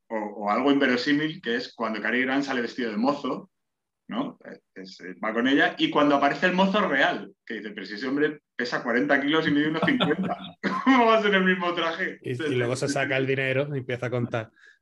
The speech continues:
Speaker 2: No, pero de la escena de la avioneta, lo que sí que me gustó muchísimo fue cuando lle-, cuando aparece el otro,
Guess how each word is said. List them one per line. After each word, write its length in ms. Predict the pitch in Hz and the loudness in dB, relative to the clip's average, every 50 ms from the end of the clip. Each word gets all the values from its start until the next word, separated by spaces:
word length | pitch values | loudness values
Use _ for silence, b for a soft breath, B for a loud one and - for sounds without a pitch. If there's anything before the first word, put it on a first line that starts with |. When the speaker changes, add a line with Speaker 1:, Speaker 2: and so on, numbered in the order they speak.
| b - | b 0
Speaker 2:
No, 100 | 143 139 | 0 4
pero 180 | 139 139 127 123 | 4 4 4 4
de 100 | 123 120 | 4 2
la 100 | 117 117 | 2 2
escena 340 | 117 - - 139 139 151 156 | 0 0 0 0 2 4 4
de 80 | 165 | 6
la 60 | 170 165 | 6 6
avioneta, 480 | 165 170 165 165 170 170 - 185 185 - | 6 6 6 6 4 4 4 4 2 4
lo 260 | - 151 135 131 120 - | 4 4 4 4 2 0
que 100 | 113 - | -4 -4
sí 140 | - 139 | -4 0
que 80 | 123 151 | 2 4
me 140 | 151 160 151 | 4 6 4
gustó 240 | 160 156 - 160 151 | 4 2 2 2 2
muchísimo 560 | 147 139 - - - 151 - 180 165 165 147 | 2 2 0 0 0 0 0 0 -2 -2 -2
fue 200 | - - 143 131 | -4 -6 -8 -8
cuando 360 | - - 139 135 131 131 123 | -4 -6 -4 -2 -2 -2 -2
lle-, 180 | 120 123 120 - | -2 -4 -6 -6
cuando 220 | - 113 117 113 | -8 -10 -8 -8
aparece 380 | 107 101 110 110 113 120 - 139 | -8 -6 -6 -4 -4 -2 0 2
el 80 | 135 135 | 2 2
otro, 180 | 139 - 135 | 2 0 -4